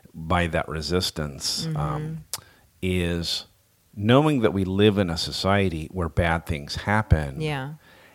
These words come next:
Speaker 1: and not feeling victimized by it
Speaker 2: Mm-hmm.
Speaker 1: is different than not doing anything about it.
Speaker 2: Mm.
Speaker 1: So I think that some people can feel, you know, they approach, like, common situations
Speaker 2: Mm-hmm.
Speaker 1: with,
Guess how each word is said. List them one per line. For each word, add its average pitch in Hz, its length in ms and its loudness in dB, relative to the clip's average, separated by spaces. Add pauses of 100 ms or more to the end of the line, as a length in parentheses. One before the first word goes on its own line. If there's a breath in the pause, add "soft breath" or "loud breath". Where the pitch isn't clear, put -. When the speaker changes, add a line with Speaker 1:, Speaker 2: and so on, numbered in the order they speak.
(120 soft breath)
Speaker 1:
and 95 300 2
not 104 300 4
feeling 95 500 0
victimized 85 960 -2 (100)
by 73 240 0
it 67 220 -6
Speaker 2:
Mm-hmm. 156 500 -6 (160)
Speaker 1:
is 85 220 -2
different 120 520 4
than 87 220 0
not 90 280 0
doing 87 360 -2
anything 78 460 -8
about 67 420 -2
it. - 260 -12 (140)
Speaker 2:
Mm. 160 640 -6
Speaker 1:
So 117 80 6
I 98 80 6
think 110 240 -2
that 101 120 -2
some 117 400 2
people 90 720 4 (260 soft breath)
can 87 160 -4
feel, 95 720 4 (160)
you 101 140 0
know, 85 280 -2
they 101 220 4
approach, - 920 6 (1400)
like, 87 280 -2
common 113 340 4
situations 85 960 0
Speaker 2:
Mm-hmm. 156 520 -6
Speaker 1:
with, - 520 4